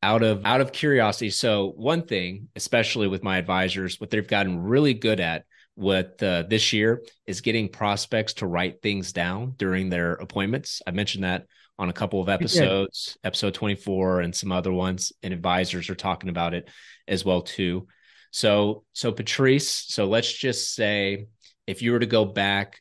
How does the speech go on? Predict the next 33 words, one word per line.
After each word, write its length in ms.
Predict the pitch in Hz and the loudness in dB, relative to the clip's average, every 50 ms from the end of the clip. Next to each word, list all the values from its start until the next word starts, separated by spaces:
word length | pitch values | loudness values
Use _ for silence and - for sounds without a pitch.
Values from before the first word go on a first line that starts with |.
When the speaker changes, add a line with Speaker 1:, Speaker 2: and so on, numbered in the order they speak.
| _ - | _ -16
Speaker 1:
twenty 300 | - - 135 127 135 135 | -8 -6 -2 -2 0 0
some 280 | 131 - - 123 120 117 | 0 0 -2 -2 0 0
odd 200 | 110 113 107 104 | 0 0 0 0
years, 400 | 98 98 92 85 87 113 123 - | 0 0 0 0 -2 -4 -8 -10
because 480 | - - - - 98 92 92 90 - - | -14 -10 -6 -2 -2 -2 -2 -4 -4 -4
a 60 | 95 | -2
lot 200 | 90 110 113 120 | 0 2 2 2
of 100 | 120 117 | 4 4
our 100 | 110 104 | 4 2
advisors, 640 | 98 92 92 92 92 95 98 95 - 110 107 104 - | 2 0 0 0 0 0 -2 -2 -4 -4 -6 -6 -6
when 100 | - 95 | -4 -2
they 120 | 92 98 95 | -2 0 0
do 380 | 92 95 95 92 92 90 92 - - - _ _ _ - | 0 0 0 0 0 -2 -4 -10 -20 -20 _ _ _ -12
planning 500 | - 107 104 107 110 104 101 98 95 95 | -4 -2 0 2 2 2 2 0 -2 -4
for 560 | - - 95 92 90 87 87 87 90 104 - _ | -6 -4 -4 -2 0 0 -2 -2 -4 -6 -10 _
people 600 | - - - 104 95 - 101 104 104 110 123 - _ _ _ | -8 -4 -2 -2 0 0 2 2 2 0 -2 -6 _ _ _
and 540 | - 92 87 87 87 87 87 87 87 82 - _ _ _ _ _ | -4 -2 -2 0 0 0 0 -2 -2 -4 -6 _ _ _ _ _
their 340 | - 98 95 92 92 85 87 - - _ _ _ _ - | -6 -4 -2 -2 -4 -6 -8 -14 -20 _ _ _ _ -6
typical 460 | - - 143 143 156 123 - 131 120 | -2 -2 -2 0 -2 -2 0 0 0
number 280 | 110 104 104 117 120 127 | 2 2 0 2 2 2
one 320 | 120 117 117 113 104 104 | 4 4 4 2 0 0
goal 460 | 92 - 92 90 92 98 101 110 117 - | -2 -2 0 0 2 0 0 -4 -6 -8
for 440 | - - 104 95 90 90 90 85 - - | -8 -4 -2 0 0 0 -2 -4 -6 -6
when 220 | 98 95 92 90 | -4 -4 -2 -2
surveys 460 | - - 110 110 110 107 107 104 95 | 0 2 4 4 4 4 2 2 0
go 120 | - 101 98 | 0 0 2
out 200 | 95 98 - - | 2 0 0 0
there 140 | 104 98 | 0 0
in 80 | 101 95 | 0 -2
the 60 | 92 | -4
retirement 460 | 82 87 - - 98 95 95 98 - | -6 -8 -6 -4 -2 -2 -2 -2 -4
planning 400 | - - 101 98 95 95 98 - _ | -4 -2 -2 0 0 0 -2 -6 _
community, 580 | - - 98 92 95 101 98 110 113 113 110 | -12 -8 -6 -4 -2 -2 -2 -2 -4 -4 -6